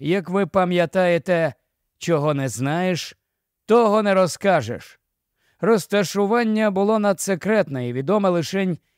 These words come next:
капітанам кораблів, ну і, можливо, офіцерам-пілотам.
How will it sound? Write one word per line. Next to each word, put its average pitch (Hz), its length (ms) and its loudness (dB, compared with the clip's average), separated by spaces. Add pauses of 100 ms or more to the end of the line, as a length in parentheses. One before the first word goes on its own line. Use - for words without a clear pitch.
(140)
капітанам 180 760 0
кораблів, 170 680 0 (420)
ну 208 200 0
і, 185 60 0
можливо, 170 460 0
офіцерам-пілотам. 156 1300 0